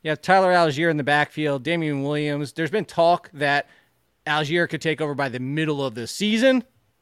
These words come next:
There's talk that it could be week one. But the talk that I wanna ask you, Jeff, is does it even matter?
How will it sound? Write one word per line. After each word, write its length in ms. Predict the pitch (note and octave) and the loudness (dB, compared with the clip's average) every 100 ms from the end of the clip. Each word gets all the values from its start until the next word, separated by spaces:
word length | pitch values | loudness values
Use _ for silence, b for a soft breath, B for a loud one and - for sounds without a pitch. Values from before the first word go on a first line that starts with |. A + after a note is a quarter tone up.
| _ - | _ -4
There's 120 | E4 | 2
talk 200 | - E4+ | 4 4
that 120 | B3 B3 | 4 2
it 80 | |
could 140 | B3 B3 | 2 -2
be 100 | B3 | 0
week 240 | B3+ A3+ | -2 0
one. 320 | C4 B3 G#2+ - b b b b E3 | 2 4 2 -6 b b b b 0
But 140 | F3+ | 2
the 80 | G#3 | 2
talk 300 | A#3 C4+ C4 | 4 4 4
that 120 | G3 | 2
I 60 | G#3 | 2
wanna 180 | F#3 F3 | 2 0
ask 300 | G3 F3+ A#3+ | 0 -2 -2
you, 140 | A3+ | -2
Jeff, 320 | C#3+ D#3+ - | 2 0 2
is 180 | D#3 - _ | -4 -6 _
does 240 | D4+ D#4 A3+ | 6 8 8
it 120 | G3+ | 4
even 320 | E3 B2 A2+ | 2 -2 -6
matter? 340 | G#2+ E2 - | -8 -12 -14